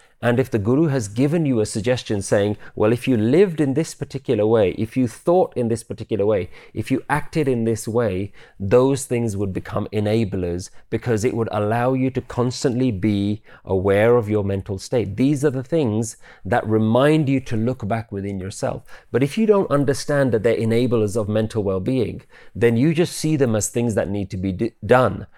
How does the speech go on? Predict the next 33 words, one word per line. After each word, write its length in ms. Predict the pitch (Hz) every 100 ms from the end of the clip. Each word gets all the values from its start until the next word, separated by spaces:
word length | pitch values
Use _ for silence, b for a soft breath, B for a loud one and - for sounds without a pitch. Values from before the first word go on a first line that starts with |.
| b
You 140 | - 107
see 240 | - 123
them 180 | 120 113
as 300 | - 107 98
rules 400 | 104 110 131 120
that 100 | 117
have 200 | 113 113
to 60 | 92
be 120 | 98
followed. 520 | - 101 98 104 123 B B B
And 420 | 101 101 104 104
yes, 360 | - 104 127 -
you 100 | 117
may 120 | 107
follow 300 | 104 127 127
them 180 | 120 117
for 160 | - 110
a 80 |
while 320 | 104 110 113 113
but 80 | 110
after 180 | 113 -
a 120 | 98
while, 240 | 98 101 101
you 80 | 95
may 180 | 98
think, 300 | 101 - 107
"You 120 | 107 104
know 120 | 110
what? 140 | 113
This 140 | 107 101
is 120 | 98
too 160 | - 104
much. 460 | 123 151 - -